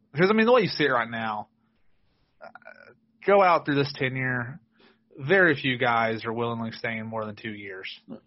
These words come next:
Um, Keon could be that guy next year if, if he chooses to be. He's, I've not heard anything from him since the season ended. Um, one way or the other, you know, just,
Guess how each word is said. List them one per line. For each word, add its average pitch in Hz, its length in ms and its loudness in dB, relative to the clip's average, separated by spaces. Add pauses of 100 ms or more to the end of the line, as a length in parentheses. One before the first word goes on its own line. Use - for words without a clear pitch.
(140)
Um, 98 560 -8 (1040)
Keon 147 480 2
could 135 160 -8
be 139 120 2
that 147 140 0
guy 151 160 0
next 147 320 -6
year 190 380 -2
if, 131 120 -12 (140)
if 117 140 -14
he 120 80 -10
chooses 143 420 -10
to 147 60 -14
be. 170 400 -2
He's, 123 200 -6 (220)
I've 208 140 -10
not 127 100 -2
heard 123 140 0
anything 131 240 -2
from 120 120 -6
him 127 200 -2
since 123 160 -10
the 110 80 -10
season 120 300 -6
ended. 120 280 -2 (800)
Um, 101 640 -2 (520)
one 120 180 -8
way 135 80 0
or 127 120 2
the 123 80 2
other, 113 360 0
you 120 100 -6
know, 110 220 -2 (160)
just, 117 180 -10